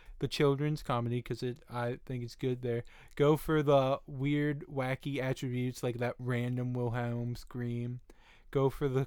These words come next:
cool aesthetics of animation. Um, I don't know. It's just, <sighs> uh, all right, I'm gonna say this is like a seven.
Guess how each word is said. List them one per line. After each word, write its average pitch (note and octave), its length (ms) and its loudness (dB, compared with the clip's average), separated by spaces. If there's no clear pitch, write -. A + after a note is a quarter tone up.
cool C#3+ 540 0
aesthetics B2+ 560 -2
of B2+ 220 -6
animation. B2 880 -6
Um, C#3 480 2
I C#3 80 0
don't C3+ 200 0
know. B2 220 -4
It's C3 240 -8
just, - 240 -10
<sighs> - 80 -16
uh, C3+ 40 4
all C#3+ 160 4
right, - 260 2
I'm D#3+ 140 4
gonna F3 100 4
say C#3+ 240 2
this B2+ 200 -2
is A#2 120 -8
like A#2 160 0
a A2+ 60 -2
seven. A#2 320 -2